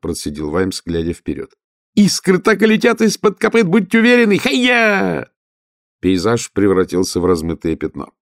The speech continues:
Впереди был канал, ведущий к двухпинтовому причалу.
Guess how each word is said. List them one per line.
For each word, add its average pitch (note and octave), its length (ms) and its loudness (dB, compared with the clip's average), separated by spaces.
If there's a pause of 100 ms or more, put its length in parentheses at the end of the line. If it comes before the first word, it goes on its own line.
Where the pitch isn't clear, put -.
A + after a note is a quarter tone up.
(680)
Впереди A2 360 4
был G#2+ 180 2
канал, G#2+ 380 0
ведущий E2+ 520 -4
к D2+ 100 -10
двухпинтовому E2+ 1040 -4
причалу. - 600 -10